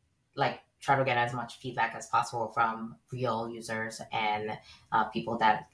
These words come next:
you know, could, uh, be buying, uh, such product. I feel like without that, it's really, um, you know, it, you're kind of, like, still, like, living the dream,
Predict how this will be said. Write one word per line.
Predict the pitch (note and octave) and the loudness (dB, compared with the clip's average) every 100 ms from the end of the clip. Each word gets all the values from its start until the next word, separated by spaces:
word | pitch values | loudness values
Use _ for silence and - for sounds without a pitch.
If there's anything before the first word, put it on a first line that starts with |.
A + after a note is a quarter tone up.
| - | -10
you | A2 | -4
know, | G#2 - | -4 -2
could, | - A2+ - - _ _ | 0 2 0 -10 _ _
uh, | A#2+ A2 G#2+ D#3+ - _ | -4 0 0 -2 -6 _
be | A#2+ A2+ | -4 4
buying, | G#2+ G#2+ A2 A#2 - - - - | 4 4 0 -6 -10 -18 -20 -8
uh, | A#2 G#2+ | 0 2
such | A2 - - | 2 -2 -2
product. | - A#2 A2+ - _ _ _ _ | 4 4 2 -6 _ _ _ _
I | B2+ A#2 A2+ | 4 4 2
feel | C3+ | 2
like | B2+ A#2+ - | 4 4 2
without | B2+ C3+ - F3+ - | 4 6 8 6 8
that, | C3 A#2+ | 8 8
it's | A#2+ A#2+ - - | 4 -4 -8 -8
really, | A#2+ A#2+ A#2+ A#2 A#2 A2+ A#2 A2+ - | -4 -2 -2 -4 -6 -8 -10 -14 -6
um, | A2+ A2 G#2+ G#3+ - _ _ _ _ _ _ _ _ _ _ _ | -2 0 0 -2 -8 _ _ _ _ _ _ _ _ _ _ _
you | B2+ | 0
know, | A2 - | 0 0
it, | C3 C#3 - - | -2 -6 -8 -10
you're | C3 - D3 C3+ | -8 2 6 6
kind | C#3 C3+ | 6 4
of, | C3+ | 4
like, | A2 - - _ - - | 2 -2 -14 _ -18 -16
still, | - - C3+ | -10 4 4
like, | A#2+ A#2+ | 4 2
living | C3+ B2+ B2+ | 0 0 -2
the | A2+ A2 | -4 -6
dream, | A2 A2 D#3+ | -6 -4 -4